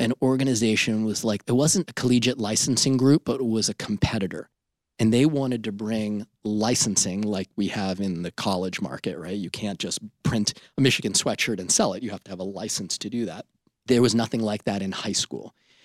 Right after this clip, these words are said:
right? And largely high schools don't even control their brand very well. They're using pro teams' brands a lot of times. And so there was this idea that, "Hey, let's really clean that up so high schools can take advantage of their brand and make money off of their brand."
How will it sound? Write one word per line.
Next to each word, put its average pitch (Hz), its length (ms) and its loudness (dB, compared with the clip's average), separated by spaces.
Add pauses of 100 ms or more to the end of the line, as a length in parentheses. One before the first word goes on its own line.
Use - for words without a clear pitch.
(220)
right? 120 180 2
And 117 140 2
largely 131 460 0
high 120 120 0
schools 98 280 0
don't 104 160 0
even 98 180 -2
control 98 480 -6
their 92 180 -6
brand 120 400 4
very 98 260 0
well. 110 320 2
They're 98 160 -2
using 101 640 0 (460)
pro - 260 6
teams' 98 600 0 (100)
brands 98 360 -2
a 101 60 0
lot 92 200 -2
of 92 60 -6
times. 101 440 -2 (380)
And 110 100 2
so 113 160 4
there 113 140 2
was 104 160 0
this 101 280 0
idea 104 540 2
that, 101 260 -2
"Hey, 117 120 2
let's 123 260 0
really 120 220 2
clean 110 360 -2
that 95 220 -2
up 101 320 -2 (240)
so 135 200 4
high 123 200 0
schools 104 680 2 (200)
can 117 180 4
take - 220 0
advantage 147 380 2
of 104 120 -2
their 101 160 0
brand 104 320 -2
and 110 100 0
make 113 200 -4
money 143 320 0
off 98 200 -8
of 101 100 -6
their 95 140 -4
brand." 98 400 -6